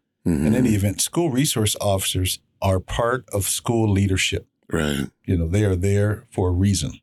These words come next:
Speaker 1: Mm-hmm.
Speaker 2: And so while across the country, there was this big hullabaloo about it. And I was very clear in an article that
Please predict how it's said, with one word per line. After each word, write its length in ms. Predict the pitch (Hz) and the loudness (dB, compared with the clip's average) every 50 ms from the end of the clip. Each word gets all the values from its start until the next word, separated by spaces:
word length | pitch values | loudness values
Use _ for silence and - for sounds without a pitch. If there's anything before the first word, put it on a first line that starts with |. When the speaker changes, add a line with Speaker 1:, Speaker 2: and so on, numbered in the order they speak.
| _ _ - | _ _ -2
Speaker 1:
Mm-hmm. 440 | 80 67 71 73 73 71 71 73 76 - _ _ _ _ _ - | 0 0 2 2 0 0 0 -2 -4 -6 _ _ _ _ _ -2
Speaker 2:
And 340 | 98 95 95 95 90 90 87 | 0 2 2 2 2 2 2
so 280 | - 104 98 92 92 | 0 0 0 0 0
while 400 | 92 90 85 90 95 92 90 85 | 0 0 0 0 0 0 0 0
across 400 | 85 - - - 101 95 95 - | -2 -4 -4 -2 -2 -2 -2 -4
the 60 | - - | -4 -4
country, 380 | - 135 131 127 - 101 95 | -2 -2 0 0 0 0 0
there 140 | 92 92 87 | 0 0 -2
was 140 | 87 - - | -2 -2 -2
this 160 | 101 - - | -2 -4 -4
big 260 | - - 107 101 92 - _ - | -4 -2 -2 -2 -2 -4 _ -6
hullabaloo 520 | - 139 139 120 98 98 101 101 95 92 | -4 -2 -2 -2 -2 -2 -2 0 0 -2
about 320 | 90 90 92 90 90 90 | -2 -2 -2 -2 0 -2
it. 140 | 92 - - - _ _ _ _ - | -2 -4 -6 -10 _ _ _ _ -2
And 280 | 90 90 92 92 92 | 0 0 2 2 2
I 60 | 90 90 | 2 0
was 120 | 90 85 | 0 -2
very 260 | - - 104 95 90 | -2 0 0 0 -2
clear 520 | - - - - 139 123 104 92 85 82 - - - - | -4 -4 -2 -2 0 2 2 0 0 -2 -4 -8 -8 -4
in 80 | 101 98 | -2 0
an 100 | 92 92 | 2 2
article 400 | 92 95 95 98 95 - 87 85 | 2 0 0 -2 -2 -2 -2 0
that 220 | 87 85 85 - | 0 0 -2 -2